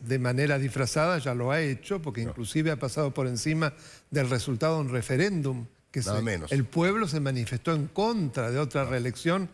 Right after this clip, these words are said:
Speaker 1: que sería la tercera, estaría veinte años en el poder. Pero además es la captura de los, eh, organismos de control.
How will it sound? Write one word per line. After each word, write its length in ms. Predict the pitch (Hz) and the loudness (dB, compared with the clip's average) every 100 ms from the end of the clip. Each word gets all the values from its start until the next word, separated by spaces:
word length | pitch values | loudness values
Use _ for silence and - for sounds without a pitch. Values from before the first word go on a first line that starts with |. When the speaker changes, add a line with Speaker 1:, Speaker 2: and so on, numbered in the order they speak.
| - - - - | -14 -20 -18 -4
Speaker 1:
que 100 | - | -2
sería 320 | - 143 160 | 2 4 4
la 120 | 143 | 2
tercera, 680 | 131 113 - 220 175 120 110 | -2 -4 0 2 2 -2 -4
estaría 380 | 101 135 131 151 | -6 -2 2 2
veinte 460 | 143 170 175 143 160 | 2 0 0 0 0
años 280 | 170 156 139 | 0 -2 -2
en 100 | 135 | -4
el 120 | 117 | -2
poder. 400 | 151 156 113 - _ - - _ _ | 0 0 -2 -8 _ -20 -20 _ _
Pero 180 | 170 202 | 0 2
además 540 | 233 233 220 220 - - | 0 0 0 -2 -6 -8
es 140 | 156 151 | -2 0
la 200 | 175 156 | 0 0
captura 640 | 165 - - 247 262 247 180 | -2 -4 -4 -2 -2 -2 -4
de 160 | 165 | 0
los, 300 | 160 131 - | 0 -2 -2
eh, 100 | 147 | -2
organismos 480 | 143 139 156 196 196 | 0 0 0 0 0
de 80 | 175 | -2
control. 560 | 147 143 208 208 113 | -2 -2 0 0 -2